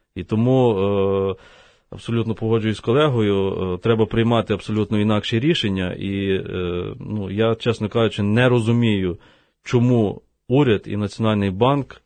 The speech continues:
в-, навіть в умовах війни, ну, не здійснює елементарних дій, елементарних, які, е, повинні забезпечити, е, ну, нашу армію, перш за все. Ну, а якщо говорити про загальну економічну ситуацію,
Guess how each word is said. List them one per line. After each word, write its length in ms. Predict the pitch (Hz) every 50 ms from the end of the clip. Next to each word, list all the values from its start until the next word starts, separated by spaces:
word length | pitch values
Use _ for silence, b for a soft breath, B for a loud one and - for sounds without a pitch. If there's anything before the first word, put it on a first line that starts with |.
| _
в-, 160 | - - 95
навіть 400 | 101 107 117 123 131 131 123 -
в 120 | 104 104 107
умовах 460 | 113 113 120 120 113 110 104 - -
війни, 460 | 110 107 110 107 104 101 92 80 98 _ _ _ _ _ _ _ _ _ _ _ _ _ _ _ _ _ _ _ _ _ _ _ _ _ _ -
ну, 120 | - 107 101
не 160 | 104 110 110
здійснює 540 | 104 101 117 135 135 120 - 123 117 117 117 117
елементарних 800 | 117 123 123 123 127 123 120 - 127 127 113 101 101 104 95 95
дій, 400 | 90 104 117 131 139 151 127 113 B B - -
елементарних, 920 | 104 107 113 120 120 120 117 110 - 113 110 98 90 87 87 - - 98
які, 360 | 90 - - - 110 110 107
е, 560 | 104 101 98 95 - 92 95 95 95 92 90 -
повинні 360 | - 101 98 110 113 110 101
забезпечити, 840 | 95 98 104 90 104 98 - - 127 131 135 127 - 104 85 - - 92
е, 320 | 90 90 87 87 87 - - 90 85 87 87 87 85 85 85 85 85 90 101 101 -
ну, 240 | - 98 98 95 90
нашу 360 | 90 101 104 104 - - 110
армію, 400 | 107 110 113 107 90 92 90 82
перш 220 | - - 90 82 87
за 100 | 87 85
все. 220 | - - - - -
Ну, 220 | - 98 113 113
а 60 | 110
якщо 240 | 104 101 - - 107
говорити 340 | 104 104 104 110 110 - 104
про 160 | - - 104
загальну 380 | 95 101 104 113 110 104 104 101
економічну 500 | 98 - 113 113 127 143 131 - 107 92
ситуацію, 580 | - 92 - - 92 92 90 82 - - -